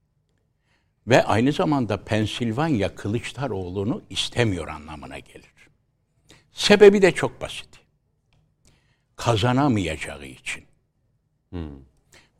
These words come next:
Speaker 1: Bir tek sebebi vardır. Altı buçukluk masanın var ediliş nedeni Tayyip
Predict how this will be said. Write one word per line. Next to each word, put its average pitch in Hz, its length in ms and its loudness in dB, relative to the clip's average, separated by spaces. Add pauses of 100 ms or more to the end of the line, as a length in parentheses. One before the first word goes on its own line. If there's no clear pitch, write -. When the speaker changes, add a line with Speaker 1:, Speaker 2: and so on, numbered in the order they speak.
Speaker 1:
Bir 156 240 2
tek - 280 0
sebebi 107 460 2
vardır. 87 420 -4
Altı 104 360 -4
buçukluk - 520 -10
masanın 98 640 -4
var 131 200 0
ediliş 120 500 2
nedeni 92 520 -2 (840)
Tayyip 117 440 0